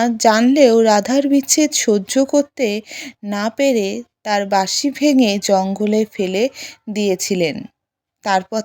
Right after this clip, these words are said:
থেকেই শ্রীকৃষ্ণ সারা জীবন কোনো দিন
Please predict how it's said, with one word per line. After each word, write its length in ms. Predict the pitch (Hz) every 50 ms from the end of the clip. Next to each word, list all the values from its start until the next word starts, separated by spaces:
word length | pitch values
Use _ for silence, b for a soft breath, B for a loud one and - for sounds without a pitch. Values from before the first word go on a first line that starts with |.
| -
থেকেই 400 | - 240 247 240 - 269 233 214 226 226
শ্রীকৃষ্ণ 580 | - - - 254 240 - 311 320 311 - - 311 269 262
সারা 360 | 254 - - 262 254 269 285 294
জীবন 400 | 285 320 320 302 302 269 247 247 262 269 B B B B B B _ _
কোনো 260 | - 233 226 226 240 233
দিন 300 | 220 196 233 247 240 214